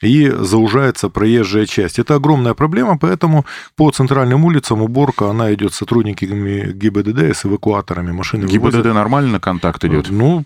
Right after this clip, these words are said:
Speaker 1: работает, конечно.
Speaker 2: То есть, м, что были какие-то м-, моменты, что не
Speaker 1: Бывали.
Speaker 2: предоставляли
Speaker 1: Бывало
Speaker 2: экипажи?
Speaker 1: всякое, но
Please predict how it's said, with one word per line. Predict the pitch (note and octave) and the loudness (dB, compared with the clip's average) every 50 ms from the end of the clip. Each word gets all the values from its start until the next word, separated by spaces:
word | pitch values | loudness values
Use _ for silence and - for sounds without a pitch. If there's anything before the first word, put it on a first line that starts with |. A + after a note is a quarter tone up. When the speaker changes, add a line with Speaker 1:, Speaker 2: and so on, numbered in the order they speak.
| _ - | _ -2
Speaker 1:
работает, | - G#2 C3+ E3 G#3 C4 B3+ - - - - | 0 0 2 2 2 0 0 0 -2 -4 -4
конечно. | - G2+ A#2 D#3 D#3 - - - _ _ - | -4 -4 -2 -2 -4 -6 -10 -18 _ _ -4
Speaker 2:
То | G#2 | -4
есть, | G2 F2 - - | -4 -4 -2 -2
м, | G#2 F#2+ F2+ E2 F#2 F2+ | -2 0 0 -2 -4 -4
что | D#2+ - | -2 -2
были | A2 A2 G#2+ G2 | 0 0 0 -2
какие-то | - - G2+ F2+ - F#2+ | -2 -4 -4 -2 0 0
м-, | F2 F2 F2 F2+ | 0 2 2 2
моменты, | F2+ F2+ F#2 F#2+ F#2+ F#2 F2 F2 | 2 2 0 0 0 -2 -4 -4
что | - - D3+ | -2 0 2
не | F3+ | 2
Speaker 1:
Бывали. | D#3+ C3 G#2 F#2 F2+ | 4 2 2 0 0
Speaker 2:
предоставляли | G2 G2 F#2 - - - G2 G2 G#2+ B2 B2+ A2+ G2+ F2+ | -2 -2 -2 -4 -2 -2 -2 0 0 0 0 0 0 0
Speaker 1:
Бывало | G2+ C3 C#3+ D3 C3+ B2 | 2 2 2 2 2 0
Speaker 2:
экипажи? | B2 A#2 - | -2 -2 -2
Speaker 1:
всякое, | - B3 A#3 - D#3+ C#3 C3+ | -4 -4 -2 0 0 0 0
но | D3+ G3 G#3+ F3+ A#2 F2+ | 0 -2 -2 -2 -4 -4